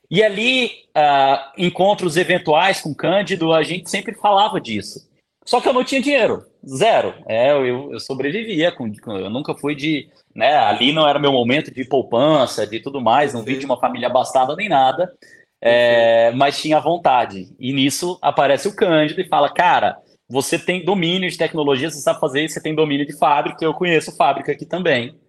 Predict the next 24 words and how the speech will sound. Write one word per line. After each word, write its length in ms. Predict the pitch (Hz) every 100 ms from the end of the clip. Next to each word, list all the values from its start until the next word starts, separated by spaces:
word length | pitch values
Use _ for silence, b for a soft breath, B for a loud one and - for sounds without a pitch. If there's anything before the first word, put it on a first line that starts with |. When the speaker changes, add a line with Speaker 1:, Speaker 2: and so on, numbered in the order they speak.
| _ _ _ _ _ _
Speaker 1:
Ah, 800 | - 110 107 104 101 98 - - -
a 80 |
gente 240 | 135 156 -
precisa 520 | 190 185 - 139 120
fazer 280 | - 151 143
alguma 280 | 120 156 190
coisa 300 | 139 117 131
nesse 200 | 147 -
sentido, 420 | - - 233 120
a 20 |
gente 160 | 101 -
precisa 400 | 113 - 165 302
desenvolver, 480 | - 190 143 120
não, 80 | 120
a 80 | 135
gente 160 | 131 214
não 80 |
pode 240 | 208 202 -
ficar 220 | - 180
parado 420 | 175 143 135 131
olhando 320 | 135 123 120
pra 140 | - 113
isso 160 | -
aqui." 340 | 117 - 101